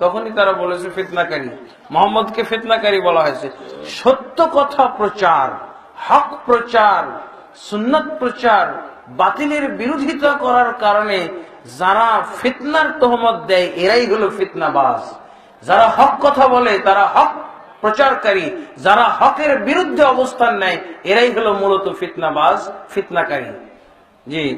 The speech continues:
ডাক্তার জাকির নায়েক সাহেব যা করেন, এটা মৌলবীদের চোখে তেমন পড়ে না। যারা জেনারেল শিক্ষিত, তা-, তারা, তারা ঠিকই দেখতেছে। তারা, উনি কি করেন? হিন্দুদেরকে মুসলমান বানাইতেছে,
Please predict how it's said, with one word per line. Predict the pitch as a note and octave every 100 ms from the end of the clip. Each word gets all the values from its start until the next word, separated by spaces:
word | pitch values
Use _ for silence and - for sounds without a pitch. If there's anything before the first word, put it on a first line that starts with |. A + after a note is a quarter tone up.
| C#3 - - _ _ _
ডাক্তার | C#3 F3 G#3+ G3
জাকির | F#3 F#3 B3+
নায়েক | B3 A#3 A3
সাহেব | - A3+ G3+
যা | F3+ F3 F3+ F3+
করেন, | F3+ F3 D3+
এটা | D3 D3+ F#3+ G3 - D4+ - - - - _ _ C3
মৌলবীদের | E3 F3+ A#3 A#3+ B3 A#3+ G#3+
চোখে | G3 F#3+
তেমন | F3+ E3 D#3 D3+
পড়ে | C#3+ B2+
না। | B2
যারা | B2 D3
জেনারেল | D3 D3 E3+ F3+
শিক্ষিত, | F3 F3 - F3 B3 D3+ A#2 F#2+ - - _ _ _ _ -
তা-, | D3 D3+ -
তারা, | D3+ D3+ - - - - - _ _
তারা | D#3+ E3
ঠিকই | D#3+ G#3+ G#3+
দেখতেছে। | F#3 E3 - C#3 - G2+ - _ _ _ _ _ _ _ _ _ _ -
তারা, | G#3 G3+
উনি | G#3+ B3+
কি | B3+ C4
করেন? | C4 G#3+ F#3 - - -
হিন্দুদেরকে | G3+ D4 C#4 C#4+ C#4+ C#4 C#4+
মুসলমান | C4+ C4+ A#3 G3 D#3+
বানাইতেছে, | D3 C#3 C3 C3+ -